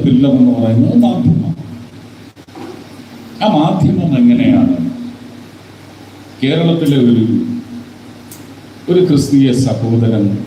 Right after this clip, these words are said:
അയാളുടെ കാഴ്ചപ്പാട് പറയുമ്പോൾ ഉടനെ മണിപ്പൂർ, ഇവിടെ നാല് ലക്ഷം കോടിയാ കടം, അവിടെ ഇരുന്നൂറ്റി നാൽപത് ലക്ഷം കോടിയാ. അതാണോ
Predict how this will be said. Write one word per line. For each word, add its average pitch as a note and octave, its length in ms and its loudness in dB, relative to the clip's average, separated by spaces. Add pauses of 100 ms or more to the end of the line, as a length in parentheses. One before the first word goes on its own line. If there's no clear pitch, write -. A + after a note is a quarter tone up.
(520)
അയാളുടെ C3+ 380 2 (160)
കാഴ്ചപ്പാട് C3+ 640 -2 (100)
പറയുമ്പോൾ F#2+ 520 -4 (1120)
ഉടനെ F3+ 480 0 (680)
മണിപ്പൂർ, B3 440 2 (1800)
ഇവിടെ F3+ 160 2
നാല് E3 320 0
ലക്ഷം - 420 -2
കോടിയാ F#3 280 0
കടം, D3+ 280 0 (360)
അവിടെ B3 140 0 (100)
ഇരുന്നൂറ്റി B3+ 400 4
നാൽപത് C4 300 0
ലക്ഷം B3+ 260 2
കോടിയാ. B3 300 2 (1300)
അതാണോ D3 300 2